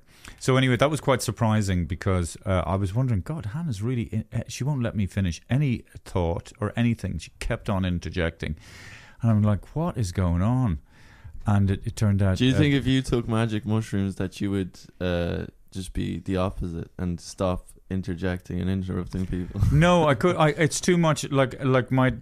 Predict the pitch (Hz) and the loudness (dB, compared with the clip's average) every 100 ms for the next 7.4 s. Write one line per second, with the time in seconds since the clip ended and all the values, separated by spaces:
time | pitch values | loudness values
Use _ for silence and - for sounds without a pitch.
0 | - 123 113 135 147 143 123 110 - 113 | -4 0 4 4 4 4 2 -2 -2 0
1 | 120 117 - 107 101 104 110 110 113 110 | 2 0 0 2 2 2 2 2 2 0
2 | - - 107 98 - - 117 - 98 95 | -2 -4 -2 -2 -2 0 0 0 0 0
3 | 92 98 90 87 92 90 87 101 90 80 | 0 0 0 0 0 2 2 2 2 0
4 | 78 95 85 - 95 92 82 95 92 90 | 0 0 0 0 2 0 0 2 2 2
5 | 117 110 90 85 - 95 85 85 - - | 0 2 0 -2 -2 -2 0 -2 -2 0
6 | 107 101 85 80 78 76 76 80 87 82 | 2 2 2 0 -4 -4 -4 -4 -4 -4
7 | - 80 67 | -6 -4 -4